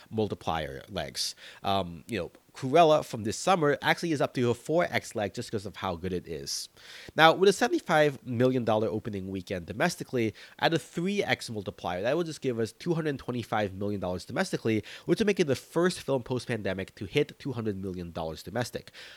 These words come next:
Uh, currently, Black Widow is looking like it'll cap out at about a hundred and eighty-five million dollars. Now, if we're lucky and can get a three point five X multiplier like Black Panther or,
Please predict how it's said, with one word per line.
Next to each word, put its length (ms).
Uh, 140
currently, 420
Black 260
Widow 140
is 80
looking 220
like 100
it'll 160
cap 300
out 80
at 100
about 180
a 40
hundred 240
and 100
eighty-five 540
million 240
dollars. 500
Now, 240
if 160
we're 80
lucky 600
and 160
can 120
get 120
a 60
three 320
point 260
five 300
X 160
multiplier 420
like 220
Black 240
Panther 540
or, 180